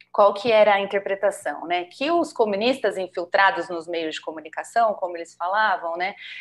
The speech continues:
Eles tinham a intenção de destruir a moral, né, da, da sociedade com personagens gays, é, mulheres que, que,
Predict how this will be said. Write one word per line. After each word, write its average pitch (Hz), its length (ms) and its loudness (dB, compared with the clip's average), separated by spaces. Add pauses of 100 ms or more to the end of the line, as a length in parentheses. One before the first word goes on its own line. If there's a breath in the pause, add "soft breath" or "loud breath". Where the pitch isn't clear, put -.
(260 loud breath)
Eles 226 300 -2
tinham 302 500 2
a 208 60 4
intenção 202 840 2 (340 soft breath)
de 226 440 0
destruir 269 560 0
a 311 80 8
moral, 214 800 6
né, 180 260 2
da, 170 180 4
da 175 120 0
sociedade 180 680 2
com - 140 -12
personagens 175 720 -4
gays, 185 720 0
é, 170 260 -4
mulheres 180 680 2
que, - 160 -18 (100)
que, 175 340 -4